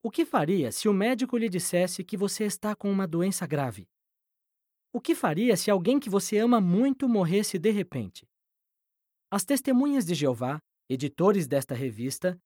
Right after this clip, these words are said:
acreditam que a Bíblia pode ajudar você a enfrentar uma tragédia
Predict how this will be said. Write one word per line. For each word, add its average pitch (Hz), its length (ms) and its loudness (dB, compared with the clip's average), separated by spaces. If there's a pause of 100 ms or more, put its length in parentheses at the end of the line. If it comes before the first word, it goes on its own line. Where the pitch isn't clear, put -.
(240)
acreditam 202 580 0
que 165 120 -4
a 147 60 -2
Bíblia 196 420 -2
pode 160 340 0
ajudar 143 380 0
você 190 500 -2
a 170 140 0
enfrentar 180 540 -2
uma 147 160 -2
tragédia 139 680 -4